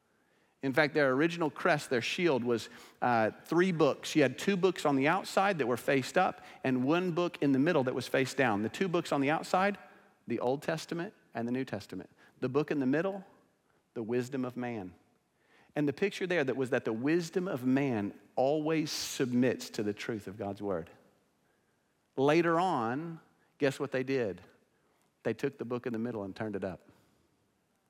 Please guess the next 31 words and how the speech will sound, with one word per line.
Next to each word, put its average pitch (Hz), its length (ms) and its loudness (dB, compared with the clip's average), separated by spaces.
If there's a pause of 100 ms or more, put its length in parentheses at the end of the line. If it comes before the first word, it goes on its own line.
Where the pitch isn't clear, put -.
(540)
That 131 120 0
now 151 220 2
we're 180 120 0
gonna 151 180 2
put - 220 -2
human 165 400 -2
reason 139 460 0
on 113 100 0
the 110 60 -2
same 143 420 -2
level 113 640 0 (380)
as 120 100 -2
the 113 80 -2
truth 117 300 -6
of 110 120 -4
God's 110 240 -2
word. 110 300 -6 (1500)
Uh, 117 380 4
they 151 160 8
went 170 220 2
liberal, 170 420 4
then 139 320 4
Princeton 165 560 0
was 151 160 0
formed. 175 500 -4 (1200)
Princeton 165 480 0
went 160 160 0
liberal, 165 380 2
Yale 165 400 2
was 165 180 -2
formed. 170 680 -4